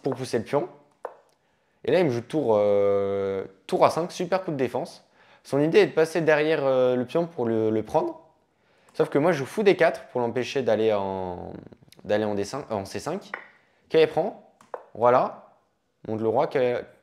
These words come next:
cavalier, euh, G cinq. Et là, bah, je continue de pousser le pion. Et là, grosse gaffe de ma part, j'ai joué tour G six, tour B six, alors que j'avais juste tour D huit. Donc, qu'est-ce que ça change ? C'est que,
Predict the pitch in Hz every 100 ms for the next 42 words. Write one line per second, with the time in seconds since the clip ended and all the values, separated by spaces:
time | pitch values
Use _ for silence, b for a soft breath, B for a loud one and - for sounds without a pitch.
0 | _ 117 117 117 120 120 107 98 95 95
1 | 92 92 98 - 185 - - B B B
2 | B 143 151 107 104 101 135 135 151 143
3 | 123 110 - 107 - 165 - - 101 160
4 | 135 113 107 165 185 139 175 143 151 139
5 | 127 165 175 - B B B 107 113 123
6 | 180 160 147 143 143 - - - - 156
7 | 143 143 - 160 190 - b b b 110
8 | 123 120 127 156 156 175 - 156 147 131
9 | 170 - - _ b b b 113 - 226
10 | 175 156 131 165 175 101 _ b b b
11 | - 123 - 151 185